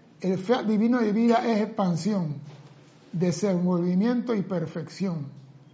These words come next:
El fiat divino de vida es expansión, desenvolvimiento y perfección. Cualidades estas que requieren de liberación a fin de manifestarse.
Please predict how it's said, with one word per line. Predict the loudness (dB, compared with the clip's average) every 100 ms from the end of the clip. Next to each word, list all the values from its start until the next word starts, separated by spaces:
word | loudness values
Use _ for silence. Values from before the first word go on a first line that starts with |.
| -20 -20 -20 -20 -10
El | -4 -4
fiat | -4 -4 -4 -2
divino | 0 2 0 0
de | -2 -2
vida | -2 -2 -4
es | -6 -4
expansión, | -8 -8 -8 -6 -6 -6 -4 -4 -4 -10 -16 -20 -20 -20 -10
desenvolvimiento | -4 -4 -2 -2 0 0 -2 -2 -2 -2 -2 -4 -8 -8
y | -8
perfección. | -6 -8 -10 -12 -8 -8 -8 -12 -20 -20 -20 -4
Cualidades | 2 4 4 4 4 2 2
estas | 0 2 -2
que | 0 0
requieren | 0 0 2 2 2 0
de | -2 0
liberación | 2 4 2 0 0 2 2 0 -8 -18 -20 -20 -10
a | -8
fin | -4 0 0
de | 2
manifestarse. | 0 0 -2 -6 -8 -6 -6 -8